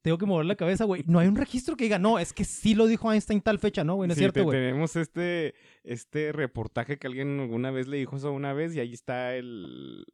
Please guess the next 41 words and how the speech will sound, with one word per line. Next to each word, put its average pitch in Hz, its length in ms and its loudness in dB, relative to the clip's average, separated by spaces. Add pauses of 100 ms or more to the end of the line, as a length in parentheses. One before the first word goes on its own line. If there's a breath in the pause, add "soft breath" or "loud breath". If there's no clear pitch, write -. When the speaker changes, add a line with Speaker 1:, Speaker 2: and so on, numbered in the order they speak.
(340)
Speaker 2:
la 98 160 -10
evidencia, 107 560 -6
¿no? 147 140 -2
Nomás 143 260 4
Speaker 1:
No, 202 60 4
Speaker 2:
un 220 80 4
Speaker 1:
no, 226 80 4
hubo 165 80 0
Speaker 2:
panfleto 185 400 4
Speaker 1:
unos 247 180 8
Speaker 2:
ahí. - 140 2
Speaker 1:
historiadores, 180 840 6
antropologuillos 175 880 4
que 226 80 2
se 160 80 4
dieron 170 140 4
a 220 40 4
la 220 60 2
tarea 165 160 4
de 185 40 6
investigar 208 360 2
y 214 40 2
dijeron, 185 260 0
"Pues, 160 160 -4
efectivamente, 208 640 2
en 294 80 0
el 240 80 2
ochenta 180 280 2
y 165 80 4
uno 208 140 0
fue 214 100 0
la 233 80 0
primera 175 260 0
vez 190 80 -4
que 226 80 -4
apareció 165 280 -2
esa 185 100 -4
frase 185 200 -4
impresa, 180 320 0
güey". 220 140 0
Speaker 2:
<laughs> - 440 -8